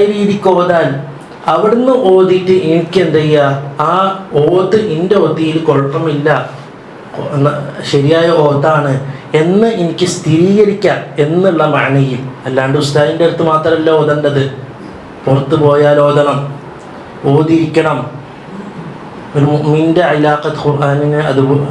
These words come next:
അങ്ങ-, അങ്ങനെയാണ്. ഖുർആൻ ഓതാത്ത ഒരു മനുഷ്യൻ, ഞാൻ പറഞ്ഞല്ലോ, وقال الرسول يا رب إن قوم اتخذوا هذا القرآن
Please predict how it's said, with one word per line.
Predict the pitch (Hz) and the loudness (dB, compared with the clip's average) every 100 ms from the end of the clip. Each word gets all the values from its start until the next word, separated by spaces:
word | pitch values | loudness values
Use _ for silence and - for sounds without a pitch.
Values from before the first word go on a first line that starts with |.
| 139 | 0
അങ്ങ-, | 135 135 131 - | 0 0 -2 -4
അങ്ങനെയാണ്. | 131 135 131 127 120 117 - - - - 139 131 | -2 0 2 0 0 -4 -10 -16 -18 -10 -8 -4
ഖുർആൻ | 131 131 143 147 139 | -2 0 0 2 2
ഓതാത്ത | 135 139 139 139 | 2 2 2 0
ഒരു | 135 131 | 0 -2
മനുഷ്യൻ, | 127 - 139 139 - - - | -4 -2 0 0 -4 -14 -8
ഞാൻ | 131 135 | -2 0
പറഞ്ഞല്ലോ, | 127 131 120 117 120 - - - - - - 131 | 0 -2 0 -2 -6 -12 -18 -20 -20 -20 -12 -4
وقال | 135 135 135 135 | 2 2 2 2
الرسول | 131 135 - 139 139 135 131 | 0 0 0 2 4 4 2
يا | 131 135 | 2 2
رب | 131 135 135 135 139 | 0 -2 -2 0 2
إن | 139 139 135 135 | 2 4 2 2
قوم | 139 135 139 | 0 2 0
اتخذوا | 139 - 147 - 139 135 135 120 - - - 131 | -2 -2 -2 0 2 2 2 0 -8 -12 -6 -2
هذا | 147 160 160 151 165 | 2 4 2 2 2
القرآن | 151 139 - 143 135 - 143 135 135 | 2 0 0 2 0 0 0 2 0